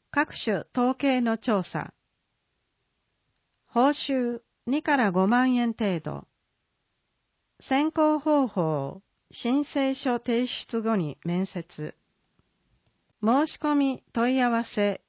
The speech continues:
企画制作課、電話二五の三四三一。キューアールコードがあります。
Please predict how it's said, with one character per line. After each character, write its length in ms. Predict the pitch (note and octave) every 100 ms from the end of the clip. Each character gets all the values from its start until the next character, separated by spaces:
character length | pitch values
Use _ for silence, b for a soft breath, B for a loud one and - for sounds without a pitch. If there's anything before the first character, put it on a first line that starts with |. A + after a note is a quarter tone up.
| _
企 460 | - - D4+ - C#4+
画 0 |
制 280 | - C4 C4
作 340 | B3 - -
課、 280 | F#3+ F3 - _ _ -
電 300 | A3+ C4 B3+
話 240 | A#3 A3 -
二 320 | A#3 C4+ D4+
五 240 | D#4 D4 A3+
の 240 | E3 D3
三 320 | - B3+ C#4+
四 220 | D4+ A#3+
三 340 | F#3 F#3 F#3 F#3
一。 420 | F#3 - D3 - _ _ _ _ _ _ _ _ _ _ _ -
キ 120 | B3+
ュ 80 | D4
ー 100 | D#4
ア 20 |
ー 40 | D4+
ル 80 |
コ 180 | C#4+ D4
ー 40 | B3+
ド 120 | F#3
が 240 | D#3 D#3
あ 40 | D#3+
り 140 | E3+
ま 220 | D#3+
す。 60 | D#3